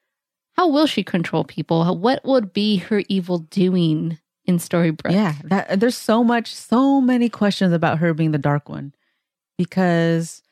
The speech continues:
Speaker 1: Is, did,
Speaker 2: what
Speaker 1: did
Speaker 2: is
Speaker 1: she
Speaker 2: it gonna
Speaker 1: start
Speaker 2: do?
Speaker 1: manipulating and trying to toy with people's desires like Lily? Her,
Speaker 2: Right.
Speaker 1: her, her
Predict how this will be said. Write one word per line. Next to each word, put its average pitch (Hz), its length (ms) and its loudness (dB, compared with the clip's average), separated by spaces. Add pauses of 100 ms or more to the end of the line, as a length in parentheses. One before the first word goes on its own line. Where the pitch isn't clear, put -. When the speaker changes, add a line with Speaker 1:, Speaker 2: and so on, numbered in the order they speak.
(500)
Speaker 1:
Is, 233 140 2
did, 196 160 0
Speaker 2:
what 254 80 4
Speaker 1:
did 262 100 4
Speaker 2:
is 254 40 4
Speaker 1:
she 254 60 4
Speaker 2:
it 247 60 -2
gonna 247 80 4 (100)
Speaker 1:
start - 20 0
Speaker 2:
do? 302 80 4
Speaker 1:
manipulating 220 840 2
and 180 180 -2
trying 190 420 -2
to 185 120 -12
toy 190 360 -4
with 175 160 -6
people's 175 600 -6 (260)
desires 170 680 -2
like 180 200 -6
Lily? 180 520 -2 (400)
Her, 208 60 -2
Speaker 2:
Right. 208 280 2
Speaker 1:
her, 220 340 0
her 214 380 0